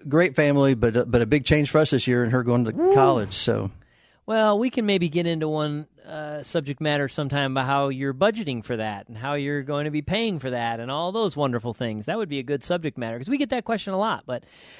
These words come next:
Speaker 2: so we talk hobbies, and I know you're in the throes of tax season right now. We are literally cutting this episode on March the ninth. You've got corporate tax returns due in a week.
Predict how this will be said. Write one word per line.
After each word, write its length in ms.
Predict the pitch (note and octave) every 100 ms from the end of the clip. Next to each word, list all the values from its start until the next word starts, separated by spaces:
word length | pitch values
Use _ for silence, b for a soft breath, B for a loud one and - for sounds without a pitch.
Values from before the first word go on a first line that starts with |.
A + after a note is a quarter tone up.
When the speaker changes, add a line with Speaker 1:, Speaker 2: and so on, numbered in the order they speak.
| B
Speaker 2:
so 180 | - A3+
we 120 | A3
talk 260 | B3+ C4
hobbies, 640 | G#3 A3+ B3 A3 D#3+ - - -
and 100 | E3+
I 100 | F#3
know 120 | F#3+
you're 240 | F3+ F#3+
in 120 | F#3
the 60 | C#3
throes 600 | - E3 E3+ G#3 G#3 E3+
of 120 | D#3
tax 360 | - D#3+ D3+ -
season 280 | D#3 B2 B2
right 200 | A#2+ A#2+
now. 180 | A#2
We 160 | B2 G#3
are 140 | D#3
literally 640 | C#3+ D#3 F#3+ F#3+ F3+ D#3 C#3+
cutting 340 | - D#3+ D3
this 220 | C#3 C3
episode 580 | D3+ - C3 D3 B2+ B2
on 460 | - C3 A#2+ A#2+ A#2+
March 460 | C3+ D3 D3 -
the 100 | B2+
ninth. 580 | A#2+ B2 C#3 A#2+ C3 - b b b b
You've 160 | - C#3+
got 200 | D#3 D3+
corporate 340 | E3+ D#3 E3
tax 280 | D3+ C#3+ -
returns 380 | C#3 C#3+ C3+ A2+
due 160 | C#3
in 80 | C3+
a 60 | B2+
week. 480 | B2 C#3+ B2+ -